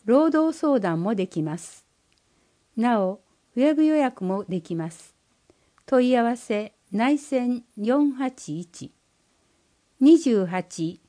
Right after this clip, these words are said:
若者の就労、自立相談。祝日と年末年始を除く。月曜日から金曜日、午前十時から午後五時。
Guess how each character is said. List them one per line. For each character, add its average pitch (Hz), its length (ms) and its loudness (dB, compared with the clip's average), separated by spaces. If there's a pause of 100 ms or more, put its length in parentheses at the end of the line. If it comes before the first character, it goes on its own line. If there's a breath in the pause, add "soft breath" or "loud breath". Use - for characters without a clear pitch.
(320)
若 240 280 2
者 294 280 6
の 254 140 2
就 233 360 0
労、 208 380 -2 (180)
自 220 180 -2
立 285 160 0
相 196 360 -2
談。 147 320 -10 (640)
祝 285 320 0
日 285 300 -2
と 240 340 0
年 247 240 2 (200)
末 277 160 0
年 269 220 4
始 226 160 -8
を 156 140 -4
除 160 340 -4
く。 - 240 -10 (760)
月 254 320 0
曜 311 200 4
日 202 120 -6
か 170 160 -6
ら 165 120 -4
金 220 340 0
曜 185 260 -2
日、 139 200 -12 (500)
午 285 220 2
前 196 260 0
十 262 260 2
時 180 160 -8
か 160 160 -6
ら 160 260 -8
午 254 160 2
後 202 140 0
五 190 180 -4
時。 156 260 -10